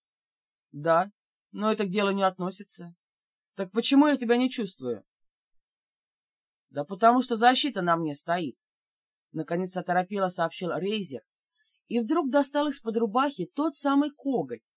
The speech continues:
на который некогда среагировал мой перстень. «Вот,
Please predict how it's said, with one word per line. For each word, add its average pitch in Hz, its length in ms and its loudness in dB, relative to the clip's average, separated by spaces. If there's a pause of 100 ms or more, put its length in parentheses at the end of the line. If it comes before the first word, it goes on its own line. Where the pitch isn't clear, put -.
(400)
на 170 120 -6
который 220 420 4
некогда 214 440 -2
среагировал 170 720 -2
мой 196 200 -6
перстень. 147 600 -10 (640)
«Вот, 185 380 0